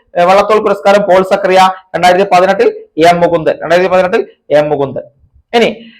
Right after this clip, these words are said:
ഇന്ത്യയിലെ ഏറ്റവും വലിയ സാഹിത്യ പുരസ്കാരങ്ങളിൽ ഒന്നാണ് ജെ സി ബി സാഹിത്യ പുരസ്കാരം. അത് രണ്ടായിരത്തി ഇരുപത്തിമൂന്നിൽ ലഭിച്ചത് ആർക്കാണ്?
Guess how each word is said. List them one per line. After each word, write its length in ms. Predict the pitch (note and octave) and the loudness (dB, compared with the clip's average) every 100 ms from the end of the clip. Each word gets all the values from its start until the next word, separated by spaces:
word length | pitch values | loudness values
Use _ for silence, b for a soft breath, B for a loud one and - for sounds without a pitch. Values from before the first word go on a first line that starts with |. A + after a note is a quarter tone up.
| B | B
ഇന്ത്യയിലെ 340 | F3+ G#3 B3+ C4 | -4 2 4 4
ഏറ്റവും 360 | A3 - B3+ | 2 2 2
വലിയ 180 | B3 A#3+ | 4 2
സാഹിത്യ 400 | A3 G#3+ A3 A#3 | 4 2 4 2
പുരസ്കാരങ്ങളിൽ 600 | A3+ A3 A3 A3 A3+ A3 | 0 -2 0 2 2 2
ഒന്നാണ് 460 | G#3 G#3 G#3 G#3 E3 | 2 2 0 -2 -2
ജെ 200 | F#3 G3+ | 0 0
സി 180 | G#3+ A3 | 0 -4
ബി 160 | A#3 | -4
സാഹിത്യ 400 | A3+ G3+ G3 G3 | 0 2 2 0
പുരസ്കാരം. 420 | F#3 F3 D3+ B2+ B B B | -2 -2 0 -2 B B B
അത് 160 | F#3+ A3 | 2 2
രണ്ടായിരത്തി 400 | G#3+ A3 A#3 A3+ | 4 4 2 2
ഇരുപത്തിമൂന്നിൽ 440 | A3+ A3+ A3+ A3 | 0 2 2 2
ലഭിച്ചത് 240 | G#3+ G#3 G#3+ | 0 2 2
ആർക്കാണ്? 400 | G#3 G3+ G3+ | 2 2 0